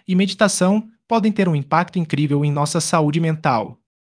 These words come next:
Vamos descobrir juntos os benefícios comprovados de manter uma mente positiva e como pequenas mudanças na rotina podem nos levar a um bem-estar duradouro.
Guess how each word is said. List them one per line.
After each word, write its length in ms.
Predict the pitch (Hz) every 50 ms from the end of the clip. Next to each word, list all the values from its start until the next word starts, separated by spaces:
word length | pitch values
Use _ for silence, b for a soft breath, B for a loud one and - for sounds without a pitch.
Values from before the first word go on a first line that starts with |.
| _
Vamos 200 | - 131 143 151
descobrir 480 | 135 175 185 - 208 165 147 175 190 196
juntos 460 | 170 147 147 190 220 220 - 190 165
os 100 | 180 160
benefícios 600 | 151 170 185 196 190 - - 180 180 - 170 -
comprovados 720 | - - 208 226 220 226 196 143 143 147 151 151 160 156 139
de 100 | 156 175
manter 340 | 180 180 165 156 175 180 185
uma 140 | 185 180
mente 260 | 160 151 156 156 - 175
positiva 720 | - - 185 175 185 185 - - 160 151 143 151 151 151 -
e 80 | 185
como 260 | 185 - 220 208 220 220
pequenas 460 | 220 190 - - 202 190 190 160 -
mudanças 440 | 143 131 135 151 165 156 - 143 -
na 140 | 139 131
rotina 420 | 131 - 165 156 - - 190 180 170
podem 360 | 175 - 208 220 220 214 214
nos 180 | 196 185 175 -
levar 300 | 185 156 139 165 170 175
a 20 |
um 100 | 180 175
bem-estar 460 | 151 143 156 175 185 - - 175 160
duradouro. 720 | 147 175 190 190 175 143 135 139 123 110 98 95 - 95